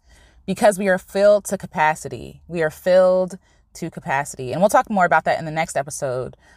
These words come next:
But for right now, I really just want you to be okay with taking your time. You're not in a rush. You're not racing against anybody. If anybody is competing with you, tell them that it doesn't exist. There will only be one of you.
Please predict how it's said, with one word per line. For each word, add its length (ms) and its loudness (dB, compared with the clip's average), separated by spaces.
But 100 -2
for 80 -2
right 200 2
now, 200 0
I 120 2
really 200 0
just 160 -4
want 160 -2
you 60 -6
to 80 -4
be 100 -2
okay 320 0
with 160 -6
taking 380 -4
your 140 -2
time. 500 -4
You're 240 2
not 260 0
in 100 -4
a 80 -2
rush. 360 0
You're 120 0
not 240 0
racing 460 -2
against 320 -6
anybody. 580 -6
If 140 0
anybody 260 2
is 80 -6
competing 400 -4
with 180 -6
you, 220 -8
tell 280 0
them 100 2
that 120 0
it 60 -2
doesn't 260 -2
exist. 560 -4
There 120 4
will 120 6
only 160 2
be 140 -4
one 340 -6
of 160 -8
you. 340 -16